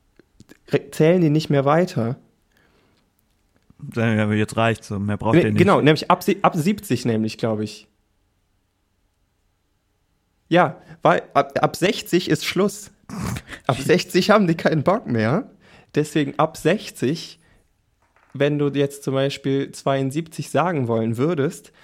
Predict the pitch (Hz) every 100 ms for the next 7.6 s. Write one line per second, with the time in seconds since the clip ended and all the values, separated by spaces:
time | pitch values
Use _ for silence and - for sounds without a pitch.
0 | - _ 123 127 123 127 123 143 160 165
1 | - 139 131 143 156 165 180 - _ _
2 | - - - 160 - 160 151 - 185 160
3 | - - _ _ _ _ _ 131 135 -
4 | - - 135 120 127 180 185 139 - -
5 | 131 165 - - 180 147 113 - 151 127
6 | 107 98 - - 123 127 - 110 113 _
7 | - 95 123 110 113